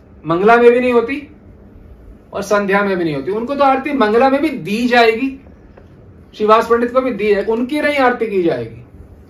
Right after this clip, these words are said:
पर दुर्भाग्य है, पंच तत्व मंत्र इतने बड़े विग्रह हैं, मायापुर इत्यादि, डायरेक्ट आरती हमने सुनने में आया कि पुजारी लोग डायरेक्ट आरती करते हैं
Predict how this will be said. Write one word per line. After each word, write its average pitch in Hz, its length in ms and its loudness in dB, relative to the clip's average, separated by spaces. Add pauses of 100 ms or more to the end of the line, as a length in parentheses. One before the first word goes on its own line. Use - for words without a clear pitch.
(1400)
पर - 60 -10
दुर्भाग्य 190 600 2
है, 208 120 2 (1600)
पंच 208 220 0
तत्व 220 200 2
मंत्र 214 200 0
इतने 214 240 0
बड़े 208 260 2
विग्रह 202 360 4
हैं, 202 80 0
मायापुर 190 340 0
इत्यादि, 196 360 0
डायरेक्ट 185 520 0
आरती 180 340 -2
हमने 185 360 -6
सुनने 185 340 -2
में 185 100 0
आया 175 260 0
कि 165 100 -6
पुजारी 165 320 0
लोग 165 240 0
डायरेक्ट 175 380 0
आरती 156 260 -4
करते - 340 -18
हैं - 100 -18